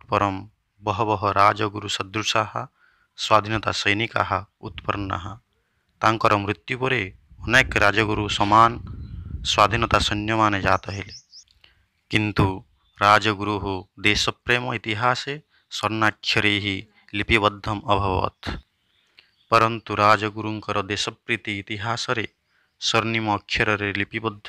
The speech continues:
ହୋଇ ରହିଲା। ତସ୍ୟ ତ୍ୟାଗବଳେନ ଉତ୍କଳ ଜନନୀ ଧନ୍ୟା ଅଭବତ୍।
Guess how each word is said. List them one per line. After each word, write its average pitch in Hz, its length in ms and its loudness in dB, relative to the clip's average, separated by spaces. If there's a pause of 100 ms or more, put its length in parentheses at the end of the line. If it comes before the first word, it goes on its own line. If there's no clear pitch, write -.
ହୋଇ 104 240 -8
ରହିଲା। 98 340 -10 (1200)
ତସ୍ୟ 123 360 2
ତ୍ୟାଗବଳେନ 123 720 0 (400)
ଉତ୍କଳ 123 460 -2
ଜନନୀ 113 400 -4
ଧନ୍ୟା 113 480 -4
ଅଭବତ୍। 101 540 -8